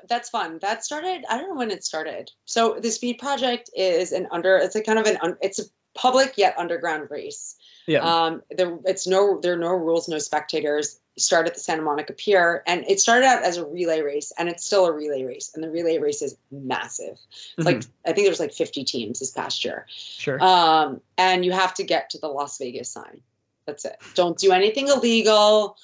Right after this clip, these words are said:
Speaker 1: Don't go through private property. There's some military bases. Don't go near the, near the military bases, 'cause you
Speaker 2: Yep.
Speaker 1: will get shot probably or arrested.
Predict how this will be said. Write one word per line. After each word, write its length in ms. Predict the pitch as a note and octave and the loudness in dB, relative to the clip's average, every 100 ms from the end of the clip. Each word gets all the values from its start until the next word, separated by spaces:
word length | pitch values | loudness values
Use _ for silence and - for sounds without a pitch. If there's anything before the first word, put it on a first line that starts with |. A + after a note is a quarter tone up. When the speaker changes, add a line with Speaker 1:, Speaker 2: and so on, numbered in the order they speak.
| _ | _
Speaker 1:
Don't 200 | - E3 | -6 -4
go 80 | G#3 | -4
through 140 | G3 G#3+ | -6 -2
private 360 | G#3 G3+ G#3+ | 0 2 0
property. 540 | G3+ F3+ E3+ F3 F3 F3 | 2 2 2 -2 -2 -2
There's 180 | F3 | -4
some 140 | - F3 | -4 -2
military 460 | E3+ F3+ F#3 F3+ | 0 0 0 0
bases. 400 | F3 E3+ E3+ D#3+ | 0 0 -2 -4
Don't 200 | - D3+ | -4 -4
go 100 | C#3 | -2
near 160 | F3+ F#3 | 0 2
the, 220 | F#3 F#3+ - - | 2 0 -6 -6
near 340 | F3 F3 E3+ | 0 2 2
the 80 | F3 | 0
military 460 | E3+ D#3 D#3+ D3+ | 0 0 2 2
bases, 560 | D3 D3 - D3 C#3+ C#3+ | 4 2 4 4 4 2
'cause 160 | C#3 D3 | -2 -2
you 80 | |
Speaker 2:
Yep. 80 | C#3 | 2
Speaker 1:
will 180 | D3+ F3 | 2 2
get 220 | F3 E3 | 2 2
shot 400 | - C3+ A#2+ D3 | 4 4 4 2
probably 580 | D3 C#3 C3+ C#3+ D3+ F3 - - - | 0 -2 -2 0 0 -2 -10 -18 2
or 180 | F3+ F3+ | 6 6
arrested. 640 | D#3+ - - B2+ D3 E3 | 4 2 -2 0 0 -2